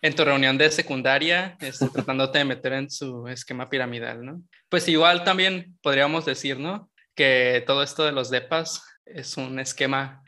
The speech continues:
más, ¿no? Este, en el que, pues, muchas de estas propiedades, ¿no? De estos complejos nuevos que se están construyendo en México como parte del,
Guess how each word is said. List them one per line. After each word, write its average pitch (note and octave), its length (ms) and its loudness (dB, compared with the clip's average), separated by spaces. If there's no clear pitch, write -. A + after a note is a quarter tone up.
más, C3+ 380 0
¿no? G#3+ 300 -4
Este, A#2+ 1120 -2
en C#3 220 0
el C3 160 0
que, C3 540 4
pues, E3+ 100 0
muchas F#3+ 240 2
de G#3+ 60 -4
estas A3+ 180 0
propiedades, C#3+ 580 2
¿no? E3 80 -6
De E3+ 60 -4
estos E3 220 -8
complejos C3+ 440 -6
nuevos D3 220 0
que - 80 -12
se D3 60 -10
están C#3 180 -4
construyendo C#3+ 440 -4
en D3 100 -2
México C#3 520 -6
como C3 240 -10
parte C3 340 2
del, C3 520 2